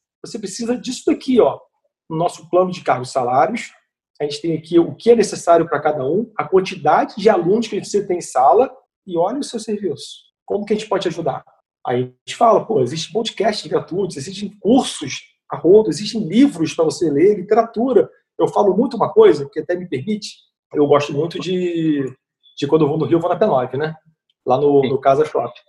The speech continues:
Speaker 1: Eu falo muito com os clientes, os meus profissionais, "Cara, tem essa experiência, saia da, da boxe, saia desse mundinho, vai no Rio,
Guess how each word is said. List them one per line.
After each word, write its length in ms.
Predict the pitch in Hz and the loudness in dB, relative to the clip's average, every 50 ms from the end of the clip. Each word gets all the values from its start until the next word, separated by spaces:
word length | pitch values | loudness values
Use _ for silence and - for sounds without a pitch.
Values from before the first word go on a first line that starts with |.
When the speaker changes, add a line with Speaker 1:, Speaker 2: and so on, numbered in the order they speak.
| _ _ _ _ _ _ _ _ _ _ | _ _ _ _ _ _ _ _ _ _
Speaker 1:
Eu 100 | - 180 | 2 2
falo 220 | 180 - 220 233 226 | 4 4 4 4 4
muito 180 | 226 247 - | 2 0 0
com 60 | - 247 | -2 -6
os 80 | - | -4
clientes, 420 | - 294 285 214 214 233 220 - - | -2 0 4 4 4 2 2 -4 -8
os 280 | 214 208 208 180 151 | -8 -8 -6 -4 -2
meus 180 | 160 170 165 - | 0 0 -2 -2
profissionais, 600 | - _ - 175 180 - - 214 180 165 156 - | -6 _ -4 -4 -2 0 0 0 2 0 0 -2
"Cara, 440 | - - 247 220 180 147 131 123 - _ _ _ - | -4 -2 0 0 0 0 -2 -8 -14 _ _ _ 0
tem 160 | 233 247 311 | 0 0 0
essa 120 | 302 - 247 | 0 -4 -6
experiência, 540 | 214 - 233 208 196 202 208 - - - - | -2 2 2 2 2 0 -4 -6 -10 -12 -14
saia 360 | - - - - - 277 247 | -14 -8 -6 -4 -4 -2 -2
da, 120 | 196 185 | -2 -4
da 180 | - - - 151 | -4 -2 -2 0
boxe, 520 | 127 131 156 156 - - - - - - | 2 4 4 4 4 0 -6 -12 -10 -10
saia 500 | 135 - - 170 185 180 151 135 127 120 - - - | -10 -4 2 4 6 6 6 4 2 -4 -12 -14 -10
desse 220 | 143 135 - - 147 | -8 -8 -6 -6 -4
mundinho, 480 | 143 139 131 - 143 147 135 120 - _ _ _ _ _ _ _ _ - | -4 -4 -4 -4 -6 -6 -6 -8 -12 _ _ _ _ _ _ _ _ 0
vai 140 | 208 220 | 2 2
no 100 | 233 208 | 2 2
Rio, 380 | - - 202 233 208 156 - - | -2 -2 -2 -2 -2 -2 -4 -6